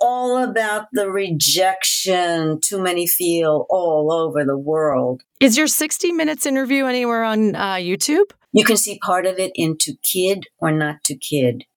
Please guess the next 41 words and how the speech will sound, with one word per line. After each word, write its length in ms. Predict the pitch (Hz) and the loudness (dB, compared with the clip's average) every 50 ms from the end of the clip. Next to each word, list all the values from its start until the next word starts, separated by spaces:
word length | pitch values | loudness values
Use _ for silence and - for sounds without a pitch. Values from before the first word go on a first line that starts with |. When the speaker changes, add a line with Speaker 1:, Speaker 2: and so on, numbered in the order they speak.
| _ - | _ 2
Speaker 2:
Oh, 200 | 196 190 185 180 | 2 2 2 0
okay. 520 | - - 208 196 185 160 147 147 151 151 _ - | 0 -2 -2 -2 -2 -2 -2 -4 -6 -4 _ 2
Speaker 1:
I 60 | 170 196 | 2 4
have 160 | 196 185 190 | 2 2 0
tried 440 | - - - 185 185 185 196 196 196 - | -2 -2 -2 -2 -2 -2 -4 -4 -4 -6
to 180 | - 180 170 165 - | -6 -6 -8 -4 -2
get 200 | 202 196 190 190 | 0 0 0 0
it. 200 | 214 208 214 - - - | -2 -4 -4 -6 -4 -4
I 100 | 196 208 | -4 -2
have 240 | 208 226 214 202 175 | -2 -4 -2 0 2
the 80 | 165 | 2
actual 480 | 165 156 156 - - 139 139 139 131 - - | 2 0 -4 -6 -4 -4 -4 -4 -4 -8 -4
full 240 | - 160 147 135 131 - - | -2 -2 -2 -2 -6 -4 -2
thing, 220 | 156 123 123 131 | -2 0 0 0
and 80 | 127 143 | 0 0
I 60 | 156 | 0
show 280 | 151 - 170 156 156 151 | 0 0 2 2 0 0
it 100 | 147 - | 0 0
on 240 | - 147 143 147 | -2 -2 0 -2
the 80 | 139 135 | -2 -2
cruise. 440 | 131 - 190 185 151 127 127 - - - - - - - - - - | -2 -2 -2 -2 0 0 0 -2 -4 -6 -12 -14 -14 -14 -14 -12 -2
But, 280 | - 202 185 170 - - - | 0 0 0 0 -4 -4 -2
um, 400 | 180 170 160 156 156 151 - - - 131 - - | -2 0 0 0 0 -2 -2 -4 -8 -10 -6 -6
I, 100 | - - - 208 | -6 -4 -2 -2
there's 160 | 226 202 214 | -2 0 0
no 160 | 226 220 226 | 0 -2 -2
way 140 | 220 220 214 | -2 -2 -2
to 80 | 196 | -2
find 320 | 202 - 170 165 165 156 165 | -2 -2 -2 -2 0 0 0
it. 140 | 160 - - - | -2 -2 -2 -2
Sixty 360 | - - 220 220 - 226 220 | -2 -2 -2 -4 -4 -2 0
Minutes 320 | 208 190 190 185 185 185 | 0 0 0 0 0 -2
has 180 | - 175 170 160 | -2 -2 -4 -4
abandoned 680 | 156 151 143 131 185 170 170 175 170 160 156 147 151 | -4 -4 -4 -2 -2 -2 -2 -2 -2 -2 0 0 0
it 140 | 147 151 - | -2 -4 -4
because 300 | - 165 165 - 180 156 | -6 -4 -2 0 0 0
there's 140 | 156 156 151 | 0 -2 -4
been 120 | - 156 151 | -4 -2 -2
so 320 | - - - 196 202 208 | -2 -2 0 0 0 0
many 300 | 202 190 180 175 175 180 - | 0 0 0 -2 -2 -4 -4
people 400 | - 214 220 220 214 156 147 151 | -4 -2 -2 0 0 -2 -2 -4